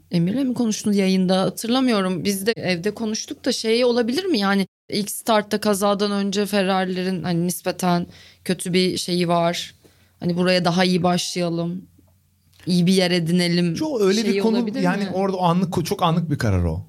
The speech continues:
Speaker 2: Konumlandırmaya çalışıyor. Çünkü startta çok bir yerde sıkıştığı için otomobiller, trafik olduğu için
Speaker 1: Aha.
Speaker 2: kalabalık.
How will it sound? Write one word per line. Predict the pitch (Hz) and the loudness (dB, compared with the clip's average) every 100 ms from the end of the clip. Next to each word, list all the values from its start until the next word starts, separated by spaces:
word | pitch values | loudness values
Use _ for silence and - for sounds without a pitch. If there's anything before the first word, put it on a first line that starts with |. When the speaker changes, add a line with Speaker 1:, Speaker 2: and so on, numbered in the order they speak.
| - | 0
Speaker 2:
Konumlandırmaya | 120 123 127 123 123 135 131 | 2 4 2 2 2 2 0
çalışıyor. | 107 123 143 | 0 0 0
Çünkü | 131 127 139 | -2 0 -4
startta | - 135 127 - 147 | 0 -2 0 -2 0
çok | 156 156 - _ _ _ _ | -2 -4 -16 _ _ _ _
bir | - 113 | -10 -2
yerde | 120 117 | 0 0
sıkıştığı | 117 - - - - | -2 -8 -6 -4 0
için | 165 139 | 0 2
otomobiller, | 113 110 101 92 87 87 | 2 2 2 0 -2 -4
trafik | 104 113 127 | -6 -2 2
olduğu | 120 156 | 2 0
için | 147 - | -2 0
Speaker 1:
Aha. | 101 | 0
Speaker 2:
kalabalık. | 110 104 147 175 | 2 0 -2 -6